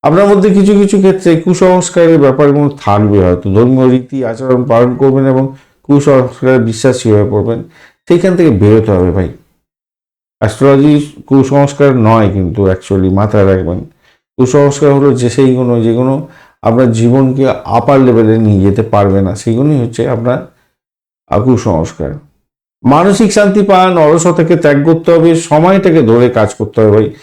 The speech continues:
এই সময়টাই হচ্ছে আপনার ক্ষেত্রে সব থেকে বড় সমস্যাদায়ক। সময়কে গতিশীলতার মধ্যে দিয়ে নিয়ে যেতে হবে, মাথায় রাখবেন। লর্ড বিষ্ণুকে স্মরণ করবেন,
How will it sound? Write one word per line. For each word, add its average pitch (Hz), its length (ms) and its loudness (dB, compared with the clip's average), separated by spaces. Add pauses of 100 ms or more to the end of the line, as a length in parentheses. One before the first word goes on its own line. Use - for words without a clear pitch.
(280)
এই 139 120 -2
সময়টাই 160 560 2
হচ্ছে 143 220 0
আপনার 123 240 0
ক্ষেত্রে 139 240 -6
সব - 240 -10
থেকে 120 180 -6
বড় 104 280 0
সমস্যাদায়ক। 110 720 -8 (600)
সময়কে 165 680 2 (180)
গতিশীলতার 160 720 2
মধ্যে 143 280 2
দিয়ে 135 220 2
নিয়ে 120 400 2
যেতে 107 120 -2
হবে, 98 240 0 (160)
মাথায় 110 340 -2
রাখবেন। 98 380 -4 (1120)
লর্ড 120 280 2
বিষ্ণুকে 131 480 2
স্মরণ 127 360 0
করবেন, 139 500 0